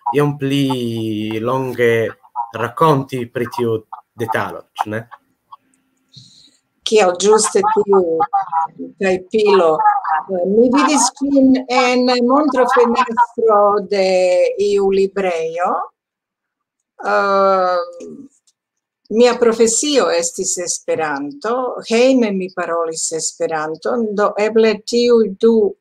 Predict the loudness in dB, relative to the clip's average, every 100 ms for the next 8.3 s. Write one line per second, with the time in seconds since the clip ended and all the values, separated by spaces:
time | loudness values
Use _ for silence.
0 | _ _ _ _ _ _ _ _ _ _
1 | _ _ _ _ -2 -2 0 2 4 4
2 | 2 2 0 -2 0 0 0 -6 -2 0
3 | 2 0 0 -4 -4 0 2 2 0 -2
4 | 0 0 -2 -4 -4 -2 -2 -2 -6 -8
5 | -4 0 0 -2 -4 -6 -6 -8 -6 -6
6 | -4 -4 -2 -4 -4 -8 -6 -6 -6 -10
7 | -12 -10 -6 -4 -2 -4 -4 -4 -4 -4
8 | -4 -4 -6